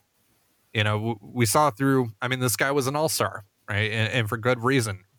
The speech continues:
through the first half of the season, he was, um, very good for this team. And, uh, you know, but now it's just, it, it looks more like the product that we saw in his first two seasons.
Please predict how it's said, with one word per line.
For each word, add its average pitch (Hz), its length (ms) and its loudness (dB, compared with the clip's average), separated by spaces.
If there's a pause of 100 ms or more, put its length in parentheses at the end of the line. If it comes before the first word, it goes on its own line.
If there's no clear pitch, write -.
(160)
through 113 120 2
the 101 80 2
first 107 280 0
half 107 200 0
of 110 80 -4
the 95 80 0
season, 107 400 0
he 101 160 0
was, 101 600 2 (160)
um, 95 420 -4 (220)
very 110 320 0
good 90 180 -6
for - 100 -10
this 92 160 -6
team. 101 280 -4 (340)
And, 95 460 -2
uh, 95 320 0 (1500)
you 123 120 2
know, 123 120 2
but 117 160 0
now 123 300 2
it's 104 120 0
just, - 340 -2
it, 127 380 -8
it 131 120 -4
looks 131 320 2
more 123 300 2
like 117 280 2
the 117 80 -4
product 120 360 0
that 117 100 0
we 117 240 2
saw 117 320 2
in 120 80 0
his 123 180 0
first - 300 -2
two 117 100 2
seasons. - 600 -8